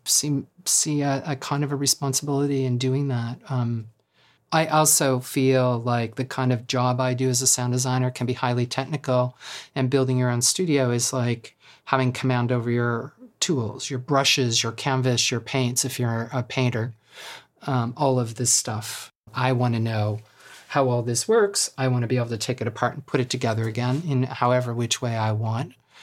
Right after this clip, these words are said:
so I can create my own workflows. And stuff like that has definitely changed how, you know, my evolution as a woman in this industry.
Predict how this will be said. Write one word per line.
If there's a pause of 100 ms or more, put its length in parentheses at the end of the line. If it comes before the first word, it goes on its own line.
(260)
so
I
can
create
my
own
workflows.
And
stuff
like
that (440)
has
definitely
changed
how, (260)
you
know,
my
evolution
as
a
woman
in
this
industry.